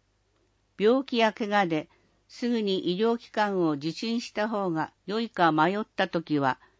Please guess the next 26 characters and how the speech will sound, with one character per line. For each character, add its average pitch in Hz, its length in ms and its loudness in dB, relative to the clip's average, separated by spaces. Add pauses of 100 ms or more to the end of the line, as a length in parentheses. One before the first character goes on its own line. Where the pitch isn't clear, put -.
(180)
電 233 240 -2
話 233 160 2
相 220 260 0
談 175 280 4
や 151 140 4
ア 156 60 0
プ 180 200 -4
リ、 143 220 -2
ウ 170 80 -2
ェ 220 120 2
ブ 254 100 -2
サ 226 200 0
イ 220 80 -6
ト 196 200 -2
を 180 40 0
ご 180 160 0
利 185 120 0
用 190 180 2
く - 120 -10
だ 156 160 -2
さ 131 260 -10
い。 - 100 -16 (1200)
電 226 260 -2
話 240 140 4
相 208 280 -4
談。 131 300 -4